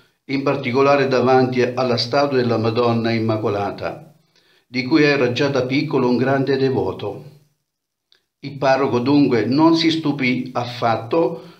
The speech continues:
quando un giorno gli riferirono di aver visto Ferdinando,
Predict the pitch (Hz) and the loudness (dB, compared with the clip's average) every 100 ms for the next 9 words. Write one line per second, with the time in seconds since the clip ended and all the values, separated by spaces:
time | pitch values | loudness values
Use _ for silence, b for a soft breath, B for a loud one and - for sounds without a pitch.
0 | B - 147 139 143 147 135 123 123 120 | B -4 -2 0 2 2 4 4 4 2
1 | 135 151 156 151 135 131 131 135 135 135 | 0 0 0 0 0 0 0 -2 -4 0
2 | 131 147 143 127 156 160 - 117 160 156 | 0 2 0 -2 -4 -2 -2 -2 -2 -2
3 | 127 117 110 110 110 120 - - | 0 0 0 -2 -2 -4 -4 -16